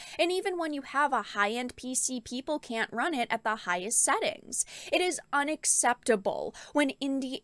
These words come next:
and triple A developers release games in this state and they get no passes from me.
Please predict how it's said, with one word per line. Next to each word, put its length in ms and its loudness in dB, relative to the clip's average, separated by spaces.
and 280 0
triple 400 -2
A 120 2
developers 640 2
release 460 0
games 520 -2
in 220 -2
this 160 0
state 380 2
and 160 -2
they 100 6
get 240 -2
no 340 2
passes 540 0
from 240 0
me. 280 -16